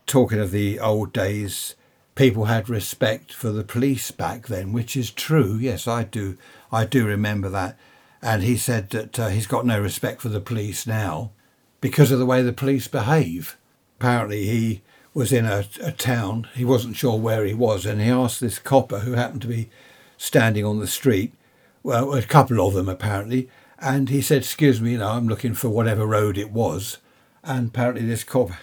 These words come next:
<laughs> looked at him and just said, "Down there." That was it, just "down there."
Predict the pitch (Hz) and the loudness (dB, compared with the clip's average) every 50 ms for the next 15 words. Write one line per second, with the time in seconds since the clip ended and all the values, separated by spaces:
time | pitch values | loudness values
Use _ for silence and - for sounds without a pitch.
0 | - - _ - - - - - 156 131 127 139 135 - 113 98 107 113 113 107 | -18 -20 _ -12 -10 -10 -4 -4 -2 0 0 0 -2 -2 -4 -2 -2 0 -2 -4
1 | 101 - 127 113 - 131 117 107 98 _ _ _ _ _ - 139 127 120 117 113 | -4 -6 -6 -4 -2 0 -2 -2 -2 _ _ _ _ _ 2 2 4 4 4 2
2 | 123 117 98 82 80 - _ _ _ _ _ - 151 139 151 143 127 156 151 - | 2 2 0 -2 -4 -8 _ _ _ _ _ -2 -2 0 0 0 0 0 0 -2
3 | - - 113 - - _ _ - - 135 117 107 104 104 117 120 117 104 90 78 | 0 -4 -6 -6 -6 _ _ 2 4 4 4 4 2 0 0 0 0 0 -2 -4